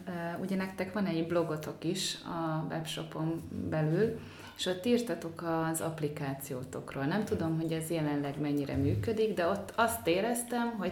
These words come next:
ti azonnal reagáltatok a, a,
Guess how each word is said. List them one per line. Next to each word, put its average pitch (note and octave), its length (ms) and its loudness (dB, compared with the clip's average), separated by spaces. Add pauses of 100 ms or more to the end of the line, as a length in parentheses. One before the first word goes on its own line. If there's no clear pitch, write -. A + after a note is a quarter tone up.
(120)
ti F#3+ 280 -2
azonnal C#3+ 680 4
reagáltatok C3 880 -2
a, C3 180 0 (560)
a, D#3 60 -6